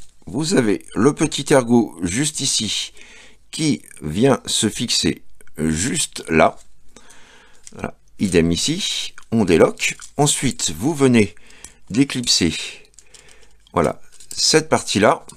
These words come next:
et cette partie-là, comme ceci. Vous pouvez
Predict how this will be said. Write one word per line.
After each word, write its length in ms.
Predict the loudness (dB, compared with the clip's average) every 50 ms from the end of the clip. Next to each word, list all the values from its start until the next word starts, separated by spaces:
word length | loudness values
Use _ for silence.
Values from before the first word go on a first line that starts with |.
| -20 -20 -20 -20 -20 -20 -20 -20 -20 -20 -20 -20 -20 _ _ -20 -20 -20 -20 -8 0
et 180 | 2 2 2 2 -2
cette 340 | -8 -6 0 0 0 0 2
partie-là, 540 | 0 -4 -4 -2 -2 2 4 4 4 2 -4 -16 -18 -18 -18 -18 -18 -18 -20 -20 -20 -20 -20 -20 -20 -20 -20 -20 -20 -20 -20 -20 -20 -20 -20 -6 2
comme 180 | 2 2 2 2
ceci. 720 | 0 0 2 0 0 -2 -2 -4 -4 -6 -8 -12 -14 -18 -20 -20 -20 -20 -20 -20 -18 -12 -8
Vous 200 | -4 -2 -2 -2
pouvez 480 | -2 0 2 4 6 6 6 6 4